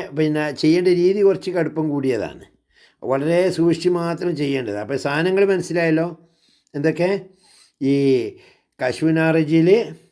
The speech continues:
ഫലക്ക് നൂറാനി, പിന്നെ ഒരു ഗ്രാം സഫ്രോണ്, പിന്നെ കിരിയാത്ത്, പിന്നെ ഒരു മൺകലം,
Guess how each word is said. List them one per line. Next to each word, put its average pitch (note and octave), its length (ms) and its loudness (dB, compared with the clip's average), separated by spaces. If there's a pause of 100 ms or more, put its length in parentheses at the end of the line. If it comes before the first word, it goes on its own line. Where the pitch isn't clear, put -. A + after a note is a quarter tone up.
(220)
ഫലക്ക് C3+ 520 -4
നൂറാനി, E3+ 500 0 (600)
പിന്നെ C#3+ 180 -2
ഒരു C3+ 260 2
ഗ്രാം D#3 280 2
സഫ്രോണ്, D3+ 600 0 (600)
പിന്നെ D3+ 280 0 (1600)
കിരിയാത്ത്, D3+ 520 4 (680)
പിന്നെ D3 300 -4 (240)
ഒരു C3+ 140 4
മൺകലം, B2 560 -4